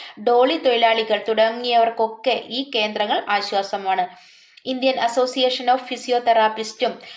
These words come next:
പത്തനംതിട്ട റീഹാബിലിറ്റേഷൻ പാലിയേറ്റീവ് കെയർ സെന്ററും ചേർന്ന് ദേവസ്വം ബോർഡിന്റെ സഹായത്തോടെയാണ് കേന്ദ്രങ്ങൾ തുറന്നത്. മേളയിൽ ഇന്ന് ഭ്രമയുഗം.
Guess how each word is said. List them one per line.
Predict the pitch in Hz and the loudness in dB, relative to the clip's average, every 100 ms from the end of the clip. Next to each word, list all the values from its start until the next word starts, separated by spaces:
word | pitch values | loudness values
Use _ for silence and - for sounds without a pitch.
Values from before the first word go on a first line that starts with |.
| - | 0
പത്തനംതിട്ട | 240 240 269 269 269 254 254 294 - 226 | 2 2 0 0 -2 0 0 0 0 -4
റീഹാബിലിറ്റേഷൻ | 285 285 247 240 240 240 226 233 220 | -2 0 0 0 -2 -2 -2 -6 -2
പാലിയേറ്റീവ് | 220 220 240 240 240 240 269 277 | 2 2 0 -2 -2 -4 -4 2
കെയർ | 220 247 | 4 4
സെന്ററും | 269 262 226 226 220 | 2 -6 -4 -6 -6
ചേർന്ന് | 214 202 202 208 185 - - - _ _ - | -2 0 0 0 -2 -4 -20 -20 _ _ 2
ദേവസ്വം | 240 262 302 320 262 | 4 4 2 -2 -2
ബോർഡിന്റെ | 214 214 220 214 | -2 -2 -2 -4
സഹായത്തോടെയാണ് | 214 208 214 214 220 220 208 220 214 208 311 415 - - _ _ _ _ _ _ _ 247 | -4 -2 0 0 0 -2 -2 0 0 2 2 0 -6 -20 _ _ _ _ _ _ _ 0
കേന്ദ്രങ്ങൾ | 220 226 220 202 233 392 - | 0 2 0 0 0 -2 -2
തുറന്നത്. | 233 208 196 185 175 - - _ _ _ _ _ _ _ _ _ _ _ _ _ _ _ _ _ _ | 0 2 2 0 0 -2 -6 _ _ _ _ _ _ _ _ _ _ _ _ _ _ _ _ _ _
മേളയിൽ | 220 240 262 302 311 311 311 | 2 4 6 4 0 -2 -2
ഇന്ന് | 226 226 254 349 - 185 | -4 -2 -2 -4 -10 -8
ഭ്രമയുഗം. | 214 220 220 262 220 185 180 170 - | 0 2 2 2 0 0 -2 -2 -10